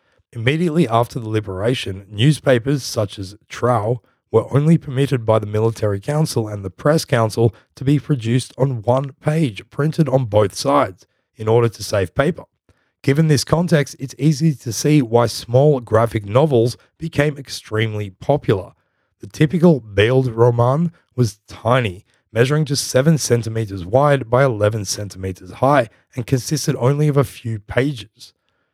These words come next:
Each page would usually have one drawing on it, as well as text,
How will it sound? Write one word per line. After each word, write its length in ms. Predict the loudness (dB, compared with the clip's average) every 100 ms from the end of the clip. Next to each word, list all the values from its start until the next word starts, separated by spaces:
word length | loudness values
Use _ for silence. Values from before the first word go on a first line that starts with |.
| _
Each 260 | 0 0 0
page 300 | -6 -4 -2
would 180 | -4 -2
usually 360 | -4 0 0
have 280 | 0 -2 -6 _
one 420 | 0 0 0 -6
drawing 460 | 0 2 4 0 0
on 200 | -2 -2
it, 180 | -8 _ _ -8
as 100 | 2
well 180 | 2 2
as 140 | -2
text, 460 | -2 -2 -2 -12